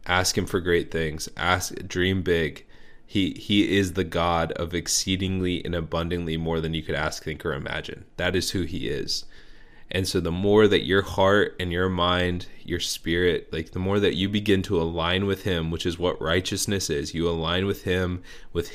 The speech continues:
h-, the way he thinks, the way he does things, the more that even your desires will begin to align u-, up with him, and you'll see more and more prayer answered. Number five, the honor of God is truly better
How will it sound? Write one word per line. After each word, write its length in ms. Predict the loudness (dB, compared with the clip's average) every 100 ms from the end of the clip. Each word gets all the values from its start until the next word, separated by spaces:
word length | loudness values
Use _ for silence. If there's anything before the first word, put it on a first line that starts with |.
| -10
h-, 80 | -6
the 100 | 0
way 140 | 0
he 300 | 0 0 0
thinks, 460 | 0 0 0 -4 -6
the 140 | -2
way 140 | 0
he 300 | -2 -2 0
does 260 | 4 2 2
things, 460 | -4 -6 -6 -10 -12 -16 -18 -18 -20 -4
the 100 | 0
more 300 | 2 4 4
that 140 | 4 4
even 320 | 2 2 2
your 120 | 0
desires 800 | 0 -2 2 4 4 4 0 -4
will 100 | -8
begin 280 | -6 -4 -2
to 100 | -2
align 300 | 0 -2 -2
u-, 160 | -4 -8 -6
up 220 | -6 -4
with 160 | -8 -6
him, 240 | -6 -6
and 140 | -6 -4
you'll 120 | -2
see 200 | -2 -2
more 180 | -2 -2
and 80 | -2
more 140 | -6
prayer 300 | -4 -4 -2
answered. 440 | -6 -8 -10 -12 -14 -18 -20 -20 -20 -20 -20 -20 -20 -20 -20 -20 -20 -20 -20 -20 -20 -20 -20 -18 -16 -16 -16 -18 -2
Number 240 | 4 4 4
five, 480 | 2 0 -2 -6 -18 -18 -16 -6
the 160 | -6 -2
honor 380 | 0 2 4 4
of 180 | 2 0
God 340 | 0 2 0
is 200 | -2 -4
truly 400 | -4 -2 0 0
better 540 | 0 0 0 0 -4